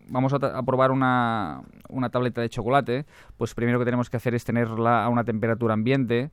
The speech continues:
ah, que no esté muy fría. O sea, el, el hecho de poner el chocolate la nevera, pues, es un mal, un mal asunto, porque lo que hacemos es, es darle demasiado frío al chocolate y lo que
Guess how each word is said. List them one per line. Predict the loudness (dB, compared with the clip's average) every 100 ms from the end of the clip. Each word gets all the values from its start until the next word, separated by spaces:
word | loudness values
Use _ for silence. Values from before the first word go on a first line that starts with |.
| -14 -20 -12
ah, | -4 -2 -2
que | -2
no | -2
esté | -2 -2
muy | -2
fría. | -2 0 2 0 -2
O | -4
sea, | -6
el, | -6 -6
el | -4
hecho | -2 -2
de | -2
poner | -2 -4
el |
chocolate | -2 -2 0
la | 0
nevera, | 0 -2 -2 -2
pues, | -4 -4
es | -4
un | -2 -2
mal, | 0 -2
un | -2
mal | -2 -2
asunto, | -4 -4 -2 -2 -4
porque | -6 -4 -4 -4 -6
lo | -8
que |
hacemos | -6 -6 -4
es, | -4 -6
es | -8 -8 -10 -10 -10 -12 -14 -20 -20 -20 -10
darle | -2 -2 0 -2 -4 -12 -14 -14 -16 -16
demasiado | -8 -6 -2 -4
frío | -2 -2 -2
al | -2
chocolate | -2 0 0 0
y | -2
lo | -4
que | -4 -8 -8